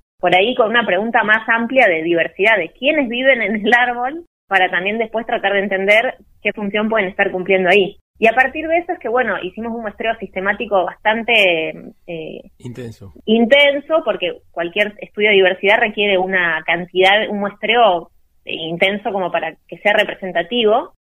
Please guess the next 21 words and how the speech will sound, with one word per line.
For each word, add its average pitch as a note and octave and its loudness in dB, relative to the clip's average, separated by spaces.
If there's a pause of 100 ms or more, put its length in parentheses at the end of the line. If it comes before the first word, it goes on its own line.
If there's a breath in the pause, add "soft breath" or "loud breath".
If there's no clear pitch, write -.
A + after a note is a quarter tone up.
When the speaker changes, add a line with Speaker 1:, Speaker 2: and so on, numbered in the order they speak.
(140)
Speaker 1:
Y B3+ 0
después D4+ 2
también, F4+ 2
eh, G3 0
la F#3 4
realidad G#3 2
es - -14
que C#4 2
cuando F#3 -2
nosotros G#3 -4
hacemos A3 -4
un A#3+ 0
cultivo, B3+ 0 (200)
eh, E3+ 4
es, G#3+ 2
digamos, B3 4
una B3+ 4
manera A3+ 4
de A#3 2
detectar G3+ 0
al, A3 2